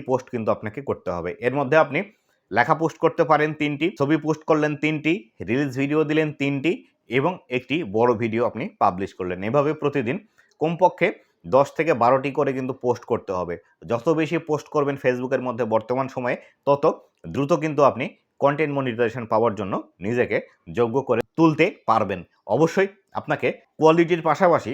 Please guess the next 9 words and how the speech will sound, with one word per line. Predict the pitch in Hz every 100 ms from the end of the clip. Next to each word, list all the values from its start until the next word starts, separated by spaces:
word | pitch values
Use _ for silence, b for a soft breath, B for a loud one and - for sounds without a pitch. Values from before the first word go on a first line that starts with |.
| 151
কোয়ান্টিটির | 175 180 185 185 165
দিকেও | 160 165 156
আপনাকে | 131 127 131
ফোকাস | 110 123 -
করতে | 127 123
হবে। | 127 127 185 _ - 156
যত | 113 160
বেশি | 160 180
আপনি | 160 -